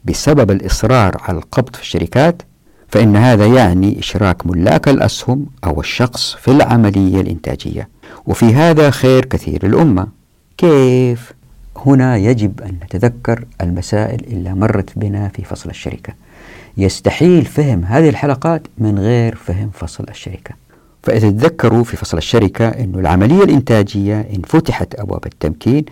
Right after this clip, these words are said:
بحركيات الشريعة ستؤدي إلى تفتيت الإنتاج لإشراك أكبر عدد ممكن من الشركاء في الإنتاج دون خلاف بينهم، وفي هذا توطيد العلاقة بين الملاك ونشاطات شركتهم.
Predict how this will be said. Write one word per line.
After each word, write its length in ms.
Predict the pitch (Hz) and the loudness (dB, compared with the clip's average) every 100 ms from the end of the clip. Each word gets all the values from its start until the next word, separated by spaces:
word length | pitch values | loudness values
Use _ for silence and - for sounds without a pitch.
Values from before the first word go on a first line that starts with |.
| - _ - | -14 _ -6
بحركيات 640 | 117 151 143 - 139 120 | -2 0 0 2 2 2
الشريعة 480 | 92 - 107 127 160 160 _ - - | 0 0 2 2 0 -4 _ -20 -14
ستؤدي 800 | - 98 - 139 185 147 147 110 | -4 -4 0 0 0 2 2 2
إلى 160 | 95 90 | 2 -2
تفتيت 420 | - - 110 - | -6 -10 -6 -4
الإنتاج 640 | - 101 95 135 175 180 - _ _ | -2 -2 0 2 2 0 -6 _ _
لإشراك 640 | 113 120 - 127 127 120 123 | -4 -2 -2 0 0 0 -2
أكبر 420 | 165 175 165 156 147 | -4 -4 -2 0 2
عدد 440 | 110 139 135 110 | 2 2 2 0
ممكن 340 | 107 107 - 98 101 | -2 -2 -6 -14 -14
من 80 | 95 | -16
الشركاء 600 | - 95 101 - 147 - | -8 -2 0 2 0 0
في 80 | 156 | 0
الإنتاج 460 | 156 151 180 113 - - - 101 | 0 2 2 0 -4 -20 -16 -2
دون 360 | 120 196 196 | 2 4 4
خلاف 460 | - 127 123 120 120 | 0 0 0 0 -2
بينهم، 360 | 87 87 73 - _ - - | -4 -4 -8 -14 _ -16 -6
وفي 240 | - 113 | 2 4
هذا 260 | 135 185 180 | 4 4 4
توطيد 640 | - 135 120 202 226 160 | 4 2 2 2 0 2
العلاقة 520 | 120 82 90 90 - 113 | 2 4 2 0 0 -2
بين 200 | 90 - | -2 -4
الملاك 580 | 82 95 104 143 - | -6 -2 0 0 -2
ونشاطات 520 | - - - - - - | -8 -10 -10 -6 -6 -4
شركتهم. 500 | 135 156 196 - | -4 -2 -4 -4